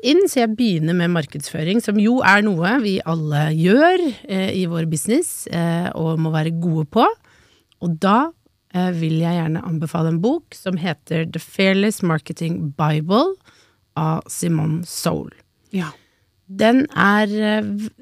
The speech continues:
Speaker 1: veldig lettlest, eh, og den har veldig sånn korte, eh,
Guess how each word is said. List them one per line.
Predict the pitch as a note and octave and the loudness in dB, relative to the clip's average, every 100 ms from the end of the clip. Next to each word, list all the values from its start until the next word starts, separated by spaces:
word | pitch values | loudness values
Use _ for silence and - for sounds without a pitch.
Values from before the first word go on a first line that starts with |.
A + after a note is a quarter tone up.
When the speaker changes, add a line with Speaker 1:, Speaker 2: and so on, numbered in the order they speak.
| F3 | -8
Speaker 1:
veldig | F#3+ A3 E3 | 0 0 2
lettlest, | F3+ E3+ G3 F4+ - - - _ _ _ F#3+ | 0 0 0 0 -4 -18 -20 _ _ _ -6
eh, | F#3 F#3 | -2 -2
og | F#3+ | 0
den | G3+ | 0
har | F#3 | 2
veldig | F3+ F3+ F#3+ | 2 2 2
sånn | G3 | 2
korte, | - A3 - - | 2 0 0 -6
eh, | F3+ F3 F3+ | 0 2 0